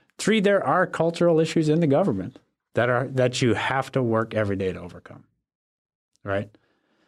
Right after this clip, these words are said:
You have to fire non-performers. It's hard, but you have to figure out a way to do it. You have to pull forward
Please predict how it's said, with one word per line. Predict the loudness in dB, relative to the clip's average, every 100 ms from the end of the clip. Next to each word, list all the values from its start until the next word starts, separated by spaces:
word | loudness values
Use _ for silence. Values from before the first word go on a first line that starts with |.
| _ _ _
You | -2
have | 0 0
to | -2
fire | -2 0 2
non-performers. | 2 0 -2 -2 -4 -6 -12 -8
It's | -6
hard, | -4 -4 -2
but | -2 -2
you |
have | -2 -2
to | -4
figure | -2 0
out | 0
a |
way | -2
to | -4
do | -6
it. | -10 -16 _ _ _ _ _
You | -2 0
have | 2
to | -2
pull | 0 0 0
forward | 2 2 4 2 0